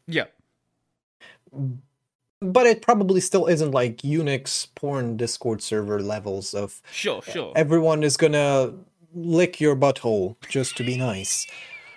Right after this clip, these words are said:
Speaker 2: Um,
Speaker 1: Do they even insult
Speaker 2: uh,
Speaker 1: each other's
Speaker 2: funny thing,
Speaker 1: screenshots
Speaker 2: funny
Speaker 1: there? I don't
Speaker 2: thing,
Speaker 1: even know.
Speaker 2: Unix porn, Unix porn Discord server with an emergency mode a couple days ago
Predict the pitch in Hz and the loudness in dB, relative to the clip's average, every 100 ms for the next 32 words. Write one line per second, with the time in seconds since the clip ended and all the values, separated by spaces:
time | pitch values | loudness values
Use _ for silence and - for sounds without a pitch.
0 | _ _ 180 170 175 165 165 - - - | _ _ 4 6 6 4 0 -2 -14 -14
1 | 170 180 302 381 320 269 - 262 285 180 | -4 2 4 4 0 0 4 6 4 2
2 | 190 311 381 156 143 - 143 - - - | 6 6 6 2 0 -2 -6 0 2 4
3 | 185 240 180 135 139 269 330 - - 254 | 6 6 2 2 2 4 2 -2 -2 2
4 | 294 277 - 226 330 359 - 262 254 196 | 2 -2 -2 2 2 2 2 2 4 2
5 | 254 - 190 185 185 175 170 180 165 196 | 0 2 2 4 4 6 4 2 4 4
6 | 269 226 214 - 160 147 139 165 175 170 | 4 4 2 2 2 2 4 2 4 4
7 | 185 139 127 135 | 4 4 0 0